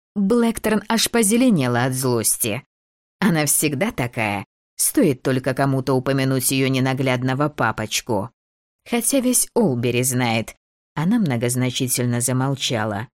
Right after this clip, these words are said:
Мышцы под моей дрожащей ладонью закаменели. «Зачем ты так, Фиби?» осторожно спросила Дороти.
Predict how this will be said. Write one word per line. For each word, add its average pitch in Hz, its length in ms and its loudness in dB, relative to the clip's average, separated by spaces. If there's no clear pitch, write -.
Мышцы 135 540 -2
под 131 180 -4
моей 127 300 0
дрожащей 127 580 -2
ладонью 123 500 0
закаменели. 120 960 -2
«Зачем 220 640 0
ты 160 160 -4
так, 147 220 -2
Фиби?» 143 540 -2
осторожно 131 600 -2
спросила 127 640 0
Дороти. 113 680 -2